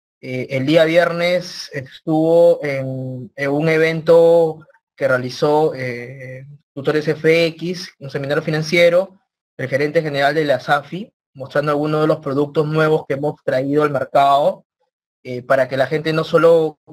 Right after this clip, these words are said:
crea que, que Andes Securities ofrece lo que es renta fija y renta variable, sino también venimos desarrollando nuevos productos para el beneficio de las personas que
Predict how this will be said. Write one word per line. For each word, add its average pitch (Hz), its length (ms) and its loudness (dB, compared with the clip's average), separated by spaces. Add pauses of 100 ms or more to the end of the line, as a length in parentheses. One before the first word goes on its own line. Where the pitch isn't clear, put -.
crea 156 240 2
que, 135 360 -8
que 139 140 0
Andes 151 240 0
Securities 151 440 -4
ofrece 151 380 -2
lo 143 140 -2
que 151 80 -6
es 143 80 -2
renta 151 320 -2
fija 151 220 -6
y 147 80 -2
renta 147 320 2
variable, 147 640 0 (320)
sino 139 320 -4
también 147 260 -2
venimos 147 380 0
desarrollando 139 680 0
nuevos 151 380 -2
productos 147 640 0
para 123 420 0
el 135 140 -4
beneficio 151 640 -2
de 143 80 0
las 131 160 -4
personas 139 380 -8
que - 60 -20